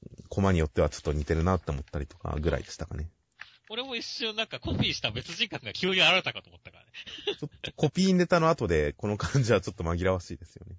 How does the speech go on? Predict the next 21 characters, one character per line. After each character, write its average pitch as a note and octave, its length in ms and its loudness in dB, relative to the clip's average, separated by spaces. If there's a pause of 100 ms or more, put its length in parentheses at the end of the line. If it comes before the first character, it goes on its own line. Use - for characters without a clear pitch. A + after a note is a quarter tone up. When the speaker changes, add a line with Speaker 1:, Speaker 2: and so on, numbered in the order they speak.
Speaker 2:
う A2+ 40 -20
ん。 - 1400 -18
Speaker 1:
ま E2 160 -6
あ、 - 100 -12
Speaker 2:
い A2 40 -18
え。 G#2+ 100 -20
Speaker 1:
な F#2 80 -8
ん F2+ 100 -10
か - 240 -18
い F2+ 120 -6
い D#2 40 -6
話 D2 500 -8 (120)
だ - 100 -10
っ - 20 -10
た - 120 -10
ら D#2+ 100 -4
し - 140 -12
い - 20 -14
で - 100 -20
す。 - 380 -20 (300)
Speaker 2:
<laughs> - 100 -8